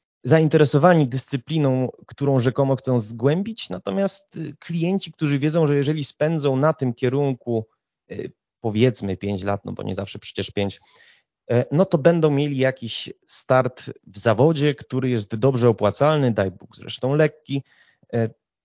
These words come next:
no i będą sobie żyć jak pączki w maśle. Natomiast ja nigdy nie podchodziłem do wiedzy w sposób instrumentalny, zawsze mi się wydawało, że ona ma przede wszystkim walor autoteliczny, to znaczy nauki polityczne czy politologia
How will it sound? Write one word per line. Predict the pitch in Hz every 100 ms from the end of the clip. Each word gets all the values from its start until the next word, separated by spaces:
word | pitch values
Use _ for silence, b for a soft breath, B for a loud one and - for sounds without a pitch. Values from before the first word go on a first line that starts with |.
| _ _ _ _ _ -
no | 147
i | 160
będą | 135 135 127
sobie | 123 113
żyć | 104 110 - - 113
jak | 104 104 - -
pączki | 101 98 - 110
w | 98
maśle. | 98 87 - - -
Natomiast | 101 117 135 139 -
ja | 110 139 170 143
nigdy | 143 156 151
nie | 156
podchodziłem | 151 - 185 240
do | 117
wiedzy | 110 104
w | 95
sposób | - 98 95
instrumentalny, | 98 - 95 92 92 98 139
zawsze | 131 -
mi | 139
się | 123
wydawało, | 113 113 117 135
że | 123
ona | 120
ma | 120
przede | - 127
wszystkim | 120 123 - 123
walor | 110 113 117 117 b b b b
autoteliczny, | 123 127 131 123 101 - - - -
to | 98
znaczy | 98 110 - 113 - _ _ _ _ _ _
nauki | 107 135 170 -
polityczne | 110 98 - - 92
czy | 90
politologia | - 95 95 113 107 92